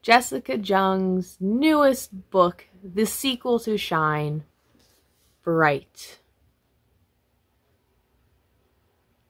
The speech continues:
And I have read it. Mm-hmm. If you weren't around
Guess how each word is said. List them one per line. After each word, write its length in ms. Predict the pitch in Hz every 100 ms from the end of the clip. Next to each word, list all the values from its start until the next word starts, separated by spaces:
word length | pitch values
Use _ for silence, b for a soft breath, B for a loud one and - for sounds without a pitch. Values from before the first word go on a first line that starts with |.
| _ -
And 580 | 180 190 208 254 320 330 - -
I 300 | 185 202 226
have 260 | 220 226 196
read 220 | 160 151
it. 200 | 147 - _ _ _ _ _ _ _ 220
Mm-hmm. 240 | 220 240 392 _ _ _ -
If 220 | 214 220
you 100 | 226
weren't 240 | 220 240 254
around 480 | 226 220 233 240